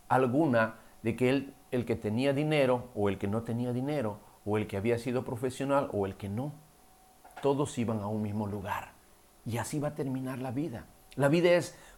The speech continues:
muy, eh, pasajera, rápida. Diríamos ahí, si yo me pongo a remontar atrás, rápido pasó. ¿Y qué hice en mi vida? ¿La,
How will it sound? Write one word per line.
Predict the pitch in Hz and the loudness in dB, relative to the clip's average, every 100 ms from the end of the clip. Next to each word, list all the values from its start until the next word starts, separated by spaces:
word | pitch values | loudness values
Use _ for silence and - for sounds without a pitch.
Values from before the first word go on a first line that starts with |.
| - | -2
muy, | 127 147 165 175 151 - - - - | 0 4 4 4 2 -4 -16 -20 -6
eh, | 127 123 120 117 113 - - | 2 4 4 4 2 -2 -4
pasajera, | 156 139 143 - 165 170 156 110 | -4 -4 -6 -8 -4 0 0 -2
rápida. | 110 165 180 - 101 90 - - - - - - - - | -2 -4 -4 -4 -2 -4 -6 -16 -20 -20 -20 -20 -20 -4
Diríamos | 131 156 165 156 | 4 4 4 2
ahí, | 156 | 2
si | 143 135 | 0 2
yo | 143 | 4
me | 156 151 | 4 2
pongo | 160 160 156 | 2 6 6
a | |
remontar | 147 120 120 147 147 | 6 2 2 0 0
atrás, | 143 143 147 151 - - - | 2 4 4 4 -6 -20 -10
rápido | 151 147 170 147 143 | -4 -2 2 2 2
pasó. | 127 123 - 165 - - - - - - - - _ _ - _ _ | 2 0 2 0 0 -8 -20 -20 -20 -20 -20 -20 _ _ -20 _ _
¿Y | 127 117 | -2 -2
qué | - 139 | -2 -2
hice | 170 202 - 90 - - | 0 0 -2 -8 -10 -8
en | 117 110 | -4 -2
mi | 107 | 0
vida? | 151 127 98 - - - - - - - - | 2 2 -2 -6 -20 -20 -20 -20 -20 -10 2
¿La, | 127 | 6